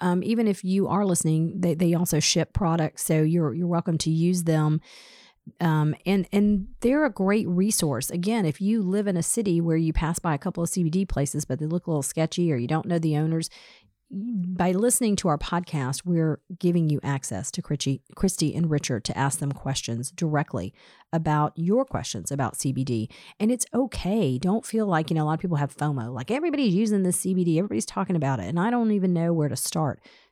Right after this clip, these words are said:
Don't worry about it. Where you start is just talk to them, tell them some of the things that you would like to have some relief from or that you're experiencing,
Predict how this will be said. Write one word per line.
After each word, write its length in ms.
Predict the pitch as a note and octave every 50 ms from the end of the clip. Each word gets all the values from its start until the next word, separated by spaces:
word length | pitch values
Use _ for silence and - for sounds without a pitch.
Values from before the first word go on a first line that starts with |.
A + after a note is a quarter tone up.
| _ -
Don't 180 | F3 E3+ F#3+ G3
worry 240 | F#3+ A3 C4+ C4+ G#3
about 240 | - A2+ F#2+ D2+
it. 80 | D2+ - -
Where 140 | G3 E3+ F3
you 140 | F3+ F3
start 460 | - - - A3 A3+ G3 D#3+ D#3 - -
is 180 | - F3+ E3 -
just 380 | - - D#3 D3+ - - - _ - - - - - _ _ _ _ -
talk 280 | - - - E3 E3+ -
to 120 | - B3
them, 360 | G3 E3 D#3+ C#3+ C#3 C#3 D#3+ F3
tell 280 | - - - F3+ F3
them 160 | F#3 F3+ F3+
some 200 | - - F3+ F3
of 140 | E3+ E3 E3+
the 100 | E3+ E3+
things 360 | D#3 - E3+ D#3+ D#3+ E3 D#3+
that 240 | - E3 D#3 - -
you 160 | F#3 F#3 G3
would 140 | G3 F#3 E3+
like 300 | E3+ D#3 D3+ D#3 D#3 -
to 140 | - - D#3+
have 160 | D3+ D#3 D3+
some 160 | - E3+ D#3+ D#3+
relief 300 | D#3+ E3 D#3+ D#3 D3+ -
from 280 | - D3 C#3 D3+ E3+ F3+
or 40 | E3
that 140 | D3 C#3
you're 140 | C3+ D#3 D#3+
experiencing, 760 | D3+ - - - E3+ E3 E3 D#3+ D#3 - - C3+ C3+ D#3